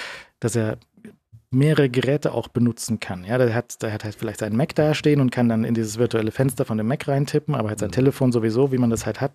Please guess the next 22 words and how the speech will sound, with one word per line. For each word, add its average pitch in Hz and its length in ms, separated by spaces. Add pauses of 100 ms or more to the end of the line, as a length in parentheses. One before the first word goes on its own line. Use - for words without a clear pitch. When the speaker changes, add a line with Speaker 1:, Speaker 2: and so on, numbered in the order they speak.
(100)
Speaker 1:
dann 113 340
auch - 140
daneben 135 400
liegen 139 300
und 123 80
kann 127 160
halt 120 160 (480)
mit 127 160
dem 131 160
in 127 80
einer 123 80
gewissen 123 380
Weise 117 260
auch 135 180
interagieren, 110 580
ohne 127 200
jetzt 120 260
die 120 80
volle 120 380
iMessage-App 120 800
auf 107 140
dem 104 260